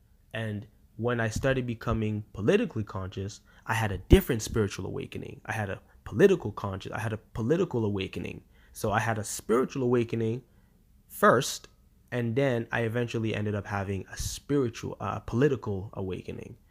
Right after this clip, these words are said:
So that is what I am wishing on my brothers and sisters. So before I get out of here,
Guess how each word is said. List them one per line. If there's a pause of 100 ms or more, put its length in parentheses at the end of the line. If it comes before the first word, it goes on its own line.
(240)
So (220)
that
is
what
I
am
wishing
on
my
brothers
and
sisters. (920)
So
before
I
get
out
of
here,